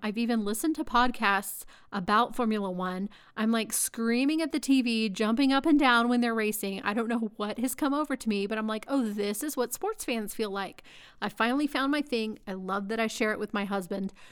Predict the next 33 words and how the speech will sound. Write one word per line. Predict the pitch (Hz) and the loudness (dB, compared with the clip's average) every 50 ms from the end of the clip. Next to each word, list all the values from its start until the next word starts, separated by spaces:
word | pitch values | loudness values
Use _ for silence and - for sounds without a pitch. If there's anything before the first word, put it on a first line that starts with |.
| - - - - | -20 -20 -20 -12
So | - - 269 269 | -2 0 2 2
for | 262 - 294 | 2 0 0
you, | 269 262 320 339 381 381 | 0 0 0 -2 -2 0
maybe | 349 320 311 285 302 | 0 0 2 2 0
it's | 302 - - | 0 0 -2
a | 254 | -2
different | 208 214 - 240 233 226 | -4 -4 -4 -4 -6 -6
sport | - - - 233 220 220 214 - | -6 -2 0 0 2 0 0 -4
or | 208 | -6
something | - 214 208 208 202 | -6 -4 -4 -4 -4
else | 196 196 185 - - | -6 -8 -8 -8 -6
you've | 220 190 202 | -6 -6 -6
watched | 202 190 190 190 180 - - - - | -4 -2 -2 -2 -2 -4 -8 -12 -10
together | - 214 240 240 254 240 254 254 247 | -6 -2 0 0 2 2 4 4 2
that's | 233 214 - - | 2 0 -2 -4
been | - 214 202 | -2 -2 0
really | 202 202 196 202 196 | 0 -2 -2 -4 -6
exciting, | 185 - - - 226 214 214 214 220 226 226 226 - - - - _ - | -8 -8 -6 -4 -2 -2 0 0 0 0 -2 -4 -8 -14 -20 -20 _ -6
but | - 226 | -4 -2
I've | 220 226 214 | -2 -2 -2
been | 233 220 214 | -2 -2 -2
thankful | 214 - 247 240 233 - 277 269 254 | -2 -2 -2 -2 -2 -2 -2 -4 -2
to | - 247 | -2 -4
have | 208 175 214 202 196 196 190 | -6 -4 -2 -2 -2 -2 -2
those | 185 208 202 190 | -4 -6 -6 -6
races | 196 202 196 190 - - 208 202 185 - - | -6 -6 -6 -4 -4 -4 -4 -4 -4 -6 -8
to | - - - 220 208 208 202 | -10 -8 -6 -6 -6 -6 -4
look | 196 208 208 - | -4 -4 -6 -4
forward | - - 208 202 196 202 202 - | -4 -4 -4 -2 -2 -2 -4 -4
to | - 226 226 220 220 - | -4 -4 -4 -4 -4 -4
and | 214 208 | -4 -4
enjoy | 196 180 202 190 196 | -4 -4 -6 -6 -8
together. | - - 202 - - - - | -10 -10 -12 -12 -10 -10 -12